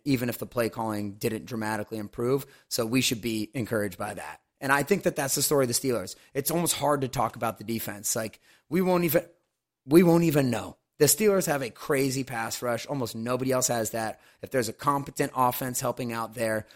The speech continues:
that'll be great. I hope this game was huge for Kenny's confidence. Clearly, the beginning of the game, it was not there.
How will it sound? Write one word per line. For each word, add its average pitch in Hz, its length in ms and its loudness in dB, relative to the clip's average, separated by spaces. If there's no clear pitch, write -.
that'll 117 200 -4
be 107 80 -8
great. 120 360 0
I - 60 -14
hope 139 200 6
this 139 160 2
game 131 200 -2
was 120 140 -2
huge 135 240 0
for 123 100 -10
Kenny's 131 340 -4
confidence. 127 580 -2
Clearly, 147 420 6
the 131 80 2
beginning 131 400 2
of 123 60 2
the 113 80 -6
game, 123 260 2
it 117 80 -4
was 107 140 -4
not 123 260 0
there. 131 340 2